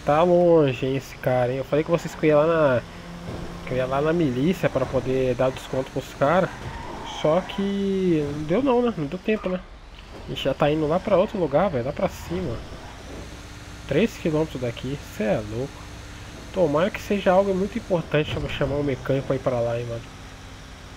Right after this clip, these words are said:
Ah, tá, eu comprei dez kits também. Já tenho dez kits aqui de reparo, então tá de boa. Dez kitzinho. Só pra saber como é, o melhor mecânico é o La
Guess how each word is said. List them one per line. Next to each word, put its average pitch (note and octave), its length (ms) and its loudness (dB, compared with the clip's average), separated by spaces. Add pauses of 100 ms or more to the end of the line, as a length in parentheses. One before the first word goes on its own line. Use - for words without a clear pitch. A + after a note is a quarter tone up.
(260)
Ah, D#3+ 180 4
tá, D#3+ 200 4
eu - 100 6
comprei D#3 320 0
dez D3+ 360 4
kits - 340 -4
também. C3+ 400 -2 (160)
Já A#2+ 100 -4 (100)
tenho C3+ 160 -2
dez D#3 320 -2
kits C#3+ 300 -4
aqui B2+ 200 -4 (160)
de A#2+ 100 -4
reparo, B2 520 -2
então B2+ 200 -6
tá B2 120 -2
de B2 140 -6
boa. C#3 360 -2 (1120)
Dez C3 220 -6
kitzinho. E3+ 840 -6 (840)
Só - 100 -8
pra D3+ 140 -8 (200)
saber D3+ 380 -6
como C#3 160 -8
é, C#3+ 100 -4
o C#3+ 40 -8
melhor C#3+ 260 0
mecânico D3+ 560 -2
é D#3 60 -4
o D3 480 -6
La D3 100 -6